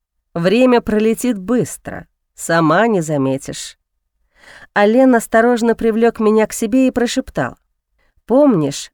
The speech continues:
в ресторане я говорил, что в нашем распоряжении есть выходные и зимние каникулы?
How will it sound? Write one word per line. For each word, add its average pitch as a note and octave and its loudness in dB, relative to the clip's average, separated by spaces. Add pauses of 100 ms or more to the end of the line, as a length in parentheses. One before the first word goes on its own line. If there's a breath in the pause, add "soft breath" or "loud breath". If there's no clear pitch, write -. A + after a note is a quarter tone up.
в D#3+ -4
ресторане A3+ 2
я A3 0
говорил, G#3+ 0
что - -4
в G3+ -2
нашем A3 0
распоряжении G#3+ 0
есть G#3+ -2
выходные G#3+ 0
и A#3 -4
зимние A#3+ 0
каникулы? A3 -4